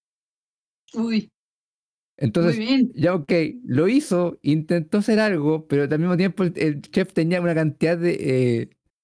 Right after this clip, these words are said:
Speaker 2: de como manías que al final hacen que el, el, el salmón esté ahí, pero sepa del orto. Tendrá partes ricas, pero aún así el pescado está hecho, a, a,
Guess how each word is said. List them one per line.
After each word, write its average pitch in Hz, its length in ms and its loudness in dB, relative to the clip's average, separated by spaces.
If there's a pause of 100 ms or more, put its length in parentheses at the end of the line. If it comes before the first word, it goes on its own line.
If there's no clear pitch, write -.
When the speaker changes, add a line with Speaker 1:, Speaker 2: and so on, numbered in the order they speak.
(680)
Speaker 2:
de 123 220 -4
como 135 200 0
manías 160 760 0 (220)
que 160 80 0
al 135 60 -2
final 185 320 -2
hacen 196 180 2
que 196 120 -2
el, 156 120 -6 (140)
el, 147 340 -2
el 139 200 -2
salmón 151 520 -2
esté 180 400 0
ahí, 202 300 0
pero 139 320 -2
sepa 175 540 -2
del 131 340 -2
orto. 127 480 -4
Tendrá 202 400 -2
partes 240 360 -2
ricas, 208 500 -2
pero 170 220 0
aún 196 160 0
así 202 180 0
el 190 60 -4
pescado 185 300 -2
está 202 180 -4
hecho, 185 320 -2
a, - 100 -4
a, 120 160 -6